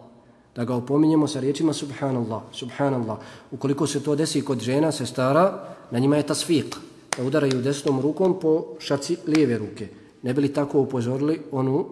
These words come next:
koja je predvodi u namazu, ko-, koja ih predvodi u namazu. On i dalje nastavi, nama nije dozvoljeno da ustanemo, da ga slijedimo, da ustanemo na peti rekat, jer smo mi ubijeđeni da je to dodatak.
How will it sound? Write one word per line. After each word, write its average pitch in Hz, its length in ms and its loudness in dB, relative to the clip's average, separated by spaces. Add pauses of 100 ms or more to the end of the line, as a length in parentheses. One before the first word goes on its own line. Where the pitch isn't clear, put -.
koja 135 280 -2
je 143 260 2
predvodi 135 540 -4
u 127 100 -2
namazu, 104 400 -4 (500)
ko-, 139 240 -2
koja 135 180 0
ih 123 140 -2
predvodi 127 340 -4
u 110 60 -2
namazu. 98 340 -8 (500)
On 208 140 8
i 208 60 10
dalje 208 240 10
nastavi, 160 480 2 (680)
nama 135 300 0
nije 151 260 0
dozvoljeno 131 500 -4
da 120 100 -6
ustanemo, 113 520 -8 (120)
da 123 80 -8
ga 113 100 -6
slijedimo, 104 480 -10 (800)
da 113 80 -10
ustanemo 120 360 -2
na 113 80 -4
peti 120 280 -8
rekat, 104 240 -8 (340)
jer 113 80 -12
smo 127 120 -6
mi 160 140 6
ubijeđeni 151 480 2
da 139 80 0
je 143 80 0
to 185 140 0
dodatak. 120 440 0